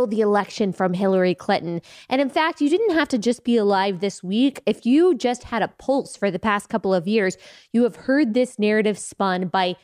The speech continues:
every single media outlet, probably besides Fox, telling you that Donald Trump, yes, definitely, probably, absolutely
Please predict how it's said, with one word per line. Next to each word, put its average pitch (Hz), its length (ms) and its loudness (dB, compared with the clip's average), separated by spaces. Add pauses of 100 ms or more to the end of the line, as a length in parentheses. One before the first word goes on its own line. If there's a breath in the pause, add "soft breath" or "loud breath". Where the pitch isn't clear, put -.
(460 soft breath)
every 285 720 0
single 220 520 0
media 202 360 0
outlet, 180 460 -2
probably 226 460 -2
besides 208 640 -2
Fox, 175 360 -2
telling 196 360 -8
you 196 200 -2
that - 140 -6
Donald 196 320 -4
Trump, 185 400 -6
yes, 214 380 -2
definitely, 214 560 -4
probably, 196 720 -4
absolutely 220 960 0